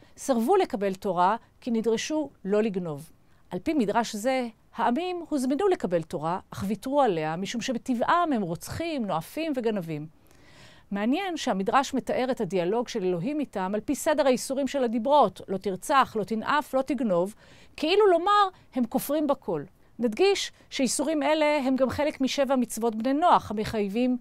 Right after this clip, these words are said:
גם גויים. במילים אחרות, התורה ניתנת לעם היהודי האומר, "נעשה ונשמע", מפני שהוא טוב ומוסרי במהותו, בניגוד לגויים שמתעקשים לדבוק ברשע שאיתו נולדו. אבל לצד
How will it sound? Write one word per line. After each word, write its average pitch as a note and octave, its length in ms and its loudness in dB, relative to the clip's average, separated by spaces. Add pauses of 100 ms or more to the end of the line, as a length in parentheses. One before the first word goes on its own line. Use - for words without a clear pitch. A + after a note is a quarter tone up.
(240)
גם A3+ 220 4
גויים. F3+ 340 0 (380)
במילים E4+ 340 0
אחרות, D#4+ 440 2
התורה B3+ 300 2
ניתנת C4+ 460 0
לעם A#3+ 220 0
היהודי G#3+ 460 0
האומר, A#3 360 2 (300)
"נעשה F#3 380 0
ונשמע", B3 520 -2 (340)
מפני B3 340 0
שהוא C4+ 280 -4
טוב E4 320 2 (120)
ומוסרי A#3 460 0
במהותו, F#3+ 580 -2 (340)
בניגוד G#3+ 460 2
לגויים F#3+ 500 0 (220)
שמתעקשים - 640 -4
לדבוק G#3+ 480 0
ברשע G3+ 540 -2
שאיתו F#3 320 -6
נולדו. E3+ 340 -6 (320)
אבל D#3+ 160 -6
לצד D#3+ 240 2